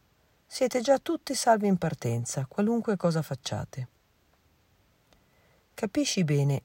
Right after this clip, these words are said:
che questa negazione dell'inferno o del fatto che vi si possa andare porta con sé una miriade di conseguenze. Desidero ricordare che l'inferno non è un luogo materiale,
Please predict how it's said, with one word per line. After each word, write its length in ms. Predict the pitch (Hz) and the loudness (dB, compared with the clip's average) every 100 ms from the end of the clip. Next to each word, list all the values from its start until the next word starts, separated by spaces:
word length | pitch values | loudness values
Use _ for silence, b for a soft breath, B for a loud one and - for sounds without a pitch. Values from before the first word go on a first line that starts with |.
| - | -8
che 160 | - 175 | -10 -2
questa 340 | 226 226 202 | -2 0 2
negazione 540 | 180 156 147 - 180 | 2 2 -2 0 2
dell'inferno 920 | 160 143 143 135 - 143 139 139 131 - _ _ _ _ | 2 2 0 -2 -2 -2 0 -2 -6 -8 _ _ _ _
o 120 | 196 | 0
del 160 | 190 180 | 2 2
fatto 400 | - 214 - 190 | 4 4 4 -4
che 100 | - | -2
vi 140 | 147 | -4
si 160 | 143 147 | -4 -4
possa 300 | 156 156 139 | -4 -4 -2
andare 560 | 135 131 127 120 143 151 _ _ _ b b b b | -2 -2 -4 -4 -6 -8 _ _ _ b b b b
porta 380 | - 220 196 170 | -2 2 2 0
con 220 | - 170 | 0 0
sé 300 | 165 - 202 - | 2 2 0 2
una 260 | 175 175 | 2 6
miriade 560 | 170 175 175 196 208 202 | 6 6 6 4 2 2
di 140 | 175 | 0
conseguenze. 880 | - 165 - 156 123 120 123 - 135 _ _ _ _ _ _ _ _ _ _ _ _ _ _ _ _ _ _ _ | 0 -2 -2 -4 -4 -4 -6 -8 -14 _ _ _ _ _ _ _ _ _ _ _ _ _ _ _ _ _ _ _
Desidero 600 | 180 226 214 220 185 165 | 2 2 2 2 4 4
ricordare 640 | 156 - 156 151 156 147 | 0 -2 -2 2 2 0
che 100 | 147 | 0
l'inferno 640 | 160 170 - 165 151 165 180 | 2 2 2 -2 2 4 6
non 220 | 190 208 | 4 4
è 100 | 208 | 4
un 140 | 190 | 4
luogo 260 | 151 143 135 | 2 0 0
materiale, 720 | 139 135 135 139 135 135 143 | -2 -4 -4 -2 -2 -2 -6